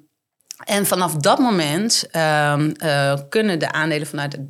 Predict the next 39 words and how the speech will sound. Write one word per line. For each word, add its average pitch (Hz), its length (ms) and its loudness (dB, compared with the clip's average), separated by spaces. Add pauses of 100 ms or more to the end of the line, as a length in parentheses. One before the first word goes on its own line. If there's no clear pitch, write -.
(180)
depot 151 480 0
opnieuw 170 500 -2
uitgegeven 160 720 -4
worden, 127 200 -8
heruitgegeven 135 760 -4
worden. 123 260 -4 (260)
Dus - 80 -16
dat 156 120 -2
betekent 202 500 0
dat 156 300 0
de 143 140 -4
onderneming, 147 840 0
eh, 131 260 -4
aandelen 151 800 0
in 160 180 -2
treasury 196 440 0
heeft, 226 420 -2
als 190 140 -4
het 202 120 -6
ware. 214 400 -6 (400)
Ehm, 143 760 -2 (340)
tot - 220 -6
op - 80 -20
het 170 100 -2
moment 151 320 0
dat 131 180 -4
er - 80 -8
een, 135 300 -6
een, 143 440 -8
een, 127 200 -8
eh, 127 300 -8
nieuwe 170 240 0
aanmeldhouder 139 720 -4
aangemeld 196 580 -4
wordt. - 580 -6
En 165 100 -4
dan 151 120 -2
kunnen 147 240 -2
wij 147 440 -2